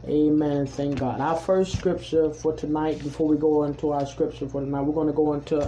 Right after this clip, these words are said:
Isaiah forty-one and ten. And this is a scripture for those, for all of us,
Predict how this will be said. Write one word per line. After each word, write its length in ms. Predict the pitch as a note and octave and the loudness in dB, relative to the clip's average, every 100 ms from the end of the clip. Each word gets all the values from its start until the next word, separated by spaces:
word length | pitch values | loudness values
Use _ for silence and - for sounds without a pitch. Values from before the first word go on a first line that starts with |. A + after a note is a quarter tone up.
| - | -2
Isaiah 560 | D3 C#3+ D#3+ E3 E3 D#3+ | -2 0 2 4 2 -2
forty-one 640 | - D#3+ D#3 D3+ D3+ D3 | 0 2 4 2 2 0
and 140 | C#3 | -4
ten. 240 | C#3 B2 B2+ - - - - - - - - - - - D3 | -6 -8 -8 -14 -16 -16 -18 -18 -18 -18 -20 -20 -16 -6 0
And 140 | D3+ | 4
this 220 | F#3 F#3+ | 4 4
is 180 | F#3+ E3+ | 2 4
a 100 | D#3 | 0
scripture 640 | - - F3 - E3 D#3 - - - | 0 0 -2 0 2 2 -2 -12 -12
for 180 | - D#3+ | -2 2
those, 560 | D#3 E3 E3 E3 D#3+ - - - - - - - - | 4 6 6 4 2 -4 -20 -20 -20 -20 -20 -20 -14
for 320 | - E3 - | -2 0 2
all 280 | G3 G3 D#3 | 4 6 4
of 140 | A#2+ - | 0 -6
us, 320 | - - | -14 -16